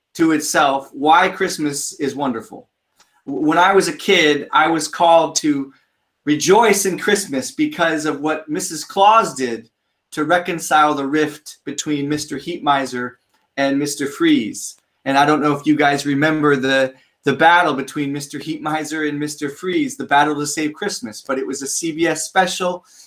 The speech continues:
It was Claymation Santa. And in this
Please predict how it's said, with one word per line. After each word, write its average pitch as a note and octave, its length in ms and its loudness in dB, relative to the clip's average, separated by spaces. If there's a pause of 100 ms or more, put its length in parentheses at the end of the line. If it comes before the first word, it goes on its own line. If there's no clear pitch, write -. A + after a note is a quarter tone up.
(100)
It D3+ 140 -4
was C#3+ 200 -2
Claymation D#3 600 -2
Santa. E3+ 640 0 (640)
And D3 180 2
in D#3+ 100 0
this D#3 440 -2